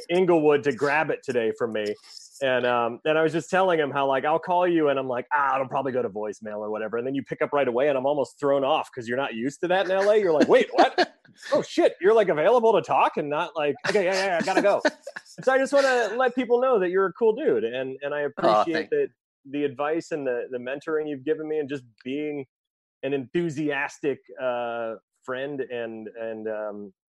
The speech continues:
Speaker 1: fellow artist.
Speaker 2: Thanks, man. Thank you. No, that was, that was a really special time. I mean, the movie itself is just silly,
Speaker 1: <laughs>
Speaker 2: incredibly
Speaker 1: It's so silly.
Speaker 2: silly.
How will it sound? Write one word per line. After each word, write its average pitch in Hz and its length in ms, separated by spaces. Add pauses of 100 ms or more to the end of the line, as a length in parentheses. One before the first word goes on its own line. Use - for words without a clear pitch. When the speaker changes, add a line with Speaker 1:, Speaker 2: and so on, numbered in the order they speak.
(120)
Speaker 1:
fellow 127 220
artist. 147 300
Speaker 2:
Thanks, - 280
man. 104 240 (220)
Thank 170 280
you. 117 120
No, 123 220
that 160 240
was, 185 200
that 196 180
was 190 140
a 175 60
really 160 240
special 147 400
time. 131 400 (400)
I 139 60
mean, 143 160
the 143 80
movie 151 320
itself 139 460
is 117 140
just - 400
silly, 139 480 (240)
Speaker 1:
<laughs> - 320
Speaker 2:
incredibly 147 880
Speaker 1:
It's 180 100
so 294 120
silly. 196 200
Speaker 2:
silly. 220 180